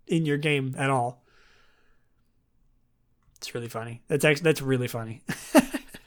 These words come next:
Great. Thanks. Thanks, Kim. Just, like, th-, they roar so hard, they leave the, the, the region. Okay, well, that was a doozy. Hope, uh, hope you didn't mind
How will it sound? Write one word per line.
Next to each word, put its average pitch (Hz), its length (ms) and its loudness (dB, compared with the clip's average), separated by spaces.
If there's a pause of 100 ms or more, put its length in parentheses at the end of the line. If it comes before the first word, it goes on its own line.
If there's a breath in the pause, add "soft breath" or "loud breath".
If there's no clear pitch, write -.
(1800 loud breath)
Great. 190 280 6 (420)
Thanks. - 540 -4
Thanks, 240 240 6
Kim. 165 320 0 (140)
Just, 240 260 0
like, 202 220 4
th-, 226 200 -8
they 240 160 8
roar 262 340 6
so 302 300 6
hard, 277 400 12
they 180 180 4
leave 208 460 2
the, 202 260 2
the, 175 360 -2
the 175 120 2
region. 160 400 0 (1800 loud breath)
Okay, 254 340 6
well, 135 140 0
that 226 160 6
was 214 140 4
a 120 100 0
doozy. 240 520 -2
Hope, 202 300 4
uh, 160 280 6
hope 214 200 -4
you 160 60 0
didn't 170 200 0
mind 156 420 0